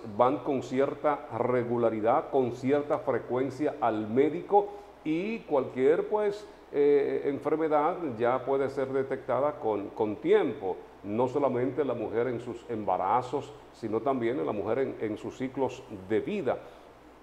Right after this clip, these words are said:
En, en Japón inclusive, eh, se da en todas partes del mundo porque la mujer es mucho más consciente en cuanto al cuidado de su salud. En Japón, ochenta y ocho años,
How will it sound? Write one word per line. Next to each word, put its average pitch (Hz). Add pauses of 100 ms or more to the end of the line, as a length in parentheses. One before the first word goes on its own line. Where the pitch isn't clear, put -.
(120)
En, 139
en 147
Japón 143
inclusive, 208 (380)
eh, 123
se 151
da 165
en 220
todas 208
partes 202
del 180
mundo 151
porque 113
la 120
mujer 131 (380)
es 123
mucho 147
más 143
consciente 123
en 101
cuanto 120
al 120
cuidado 113
de 107
su 110
salud. 120 (400)
En 110
Japón, 123
ochenta 139
y 113
ocho 165
años, 117